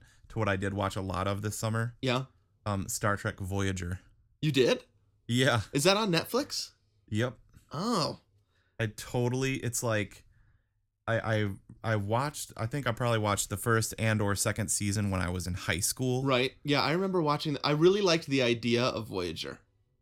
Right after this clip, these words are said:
Speaker 1: Yeah.
Speaker 2: That they're
Speaker 1: It,
Speaker 2: out,
Speaker 1: it's,
Speaker 2: they are
Speaker 1: yeah.
Speaker 2: literally out where no one's ever been, so far away,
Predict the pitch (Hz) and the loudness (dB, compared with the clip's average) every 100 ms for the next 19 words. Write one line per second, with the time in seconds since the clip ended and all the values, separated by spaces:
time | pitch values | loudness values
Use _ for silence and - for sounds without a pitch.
0 | _ 117 120 82 - - _ - 131 135 | _ -2 -2 -2 -10 -20 _ 0 2 2
1 | - 135 143 - - 139 139 127 135 156 | 4 4 4 2 -4 0 4 4 4 2
2 | 160 147 139 - 123 117 120 120 117 117 | 2 2 2 4 2 2 -2 -2 -2 -4
3 | 117 113 113 123 117 113 - 120 113 110 | -4 -4 -4 -4 -4 -2 -2 0 0 -2
4 | 113 110 95 82 | 0 0 -2 -2